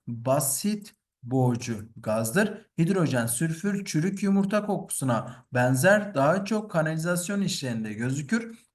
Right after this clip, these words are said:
Kimyasal boğucu gazdır. Tamam mı? Tekrar etmiş olalım. Dördüncü soru. Bakın bu soru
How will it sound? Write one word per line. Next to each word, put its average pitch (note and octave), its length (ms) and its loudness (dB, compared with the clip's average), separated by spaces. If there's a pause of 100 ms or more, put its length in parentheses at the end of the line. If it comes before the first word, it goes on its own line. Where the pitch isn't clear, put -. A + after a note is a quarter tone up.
Kimyasal E3+ 680 4 (340)
boğucu D3+ 680 0 (160)
gazdır. - 560 -2
Tamam G3+ 300 2
mı? G#2 180 -4
Tekrar B2+ 320 2
etmiş G#2 300 -8
olalım. G3 300 0 (280)
Dördüncü A3 460 4
soru. G3+ 320 4
Bakın F3 500 2
bu C#4 120 4
soru G3+ 560 0